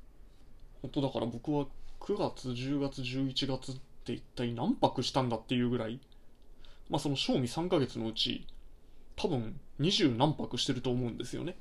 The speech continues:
で、プラス日帰り旅行が何回かあるぐらいなので、もう僕の人生史上そんなに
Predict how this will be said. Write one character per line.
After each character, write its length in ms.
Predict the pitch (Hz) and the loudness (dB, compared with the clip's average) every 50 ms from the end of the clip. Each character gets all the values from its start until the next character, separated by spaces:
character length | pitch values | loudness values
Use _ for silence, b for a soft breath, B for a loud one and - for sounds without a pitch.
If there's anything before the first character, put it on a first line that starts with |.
| - - | -6 -6
で、 60 | 151 | -6
プ 160 | 151 - - | -2 2 2
ラ 80 | 254 - | 2 2
ス 140 | - - 123 | 2 -2 -4
日 140 | - 139 | -2 0
帰 160 | 131 139 135 135 | 4 4 6 6
り 100 | 139 135 | 6 6
旅 100 | 139 127 | 4 4
行 200 | - 131 120 110 | 4 2 2 2
が 180 | 123 110 - - B B B B B B B B B B B B | 2 -4 -6 -8 B B B B B B B B B B B B
何 140 | - 135 123 | -2 -2 0
回 120 | - 123 117 | 2 0 -2
か 120 | - - | -2 -2
あ 80 | - 127 | -2 0
る 80 | 117 113 | 0 0
ぐ 80 | 113 | 0
ら 100 | 113 110 | 0 -2
い 60 | 107 | -4
な 80 | 110 104 | -6 -6
の 140 | 101 113 117 | -8 -8 -8
で、 160 | - - - b b b b b b b b b b b - - - - - - | -8 -10 -10 b b b b b b b b b b b -10 -10 -10 -14 -8 -6
も 100 | 135 127 | -4 -4
う 60 | 120 | -2
僕 220 | 117 139 147 208 | -4 -4 -4 0
の 100 | 208 190 | 0 2
人 200 | 156 135 147 180 | 2 2 2 2
生 200 | 170 - 170 160 | 2 4 4 4
史 160 | 160 - 165 143 | 4 4 2 2
上 200 | 123 120 113 107 | 0 0 -2 -2
そ 200 | - - - 170 | -4 -2 -2 -2
ん 120 | 190 202 | -2 0
な 80 | 202 190 | 0 2
に 320 | 180 175 175 170 160 - | 2 2 0 0 -2 -4